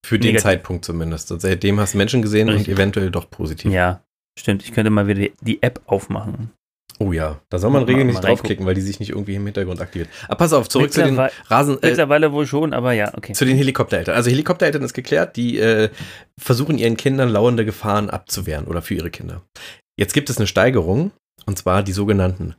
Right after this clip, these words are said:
Speaker 1: Rasenmähereltern. Kennst du die?
Speaker 2: Nein, das habe ich noch nie gehört.
Speaker 1: Ja, <laughs> Rasenmähereltern sind nämlich besser als wir. Die warten nicht darauf, dass die Gefahr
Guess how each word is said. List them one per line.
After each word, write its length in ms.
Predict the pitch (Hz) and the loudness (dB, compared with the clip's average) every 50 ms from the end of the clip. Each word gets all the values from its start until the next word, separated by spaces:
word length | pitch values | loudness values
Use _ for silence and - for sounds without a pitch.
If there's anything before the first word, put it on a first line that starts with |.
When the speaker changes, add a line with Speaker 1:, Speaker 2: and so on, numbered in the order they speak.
| - | -12
Speaker 1:
Rasenmähereltern. 1160 | - - - 76 82 95 131 156 160 139 104 90 82 82 85 80 - - 87 80 - 73 - - | -12 -6 -2 0 2 4 4 4 4 2 2 2 0 0 -2 -2 -4 -6 -8 -8 -10 -12 -12 -10
Kennst 240 | - - 92 - | -8 -8 -8 -8
du 40 | 82 | -6
die? 260 | 87 117 190 247 254 - _ _ _ _ _ _ _ _ _ _ _ - - | -4 -2 -2 -2 -4 -8 _ _ _ _ _ _ _ _ _ _ _ -6 -2
Speaker 2:
Nein, 300 | 117 117 117 110 104 95 | 2 4 4 4 2 0
das 180 | 98 104 - | -2 -4 -6
habe 140 | 139 131 131 | -6 -6 -6
ich 80 | 117 - | -6 -4
noch 100 | 117 110 | -6 -4
nie 200 | 120 127 127 120 | -4 -4 -2 -2
gehört. 380 | 110 110 101 - - 95 - - - | 0 0 0 0 -2 -4 -4 -2 -2
Speaker 1:
Ja, 300 | 147 123 107 110 87 80 - - - - - | 0 0 2 0 0 -2 -4 -10 -12 -8 -4
<laughs> 0 | |
Rasenmähereltern 1000 | 92 92 98 123 170 185 165 143 110 98 92 85 80 92 98 - 139 147 160 135 | 0 2 2 4 4 4 4 4 4 4 2 2 2 0 2 2 2 2 2 2
sind 160 | 110 110 110 | 0 -2 0
nämlich 240 | 117 107 104 98 92 | 0 0 -2 0 0
besser 300 | - 131 156 - 175 139 | 2 2 2 2 0 0
als 240 | - 92 - - 101 | 0 -2 -4 -6 -6
wir. 340 | 95 92 120 151 185 226 226 - _ _ _ _ _ | -4 0 0 0 0 -2 -4 -10 _ _ _ _ _
Die 120 | - 95 92 | -4 0 2
warten 260 | 98 101 139 156 139 | 2 2 2 2 2
nicht 160 | 131 123 - | 0 0 0
darauf, 240 | 113 98 101 101 - | 0 0 0 -2 -2
dass 160 | - 101 - | -4 -6 -6
die 140 | - 104 95 | -8 -8 -8
Gefahr 680 | 101 90 - - 104 92 90 92 90 87 87 87 - | -8 -8 -8 -6 -4 -2 0 0 0 -2 -4 -6 -10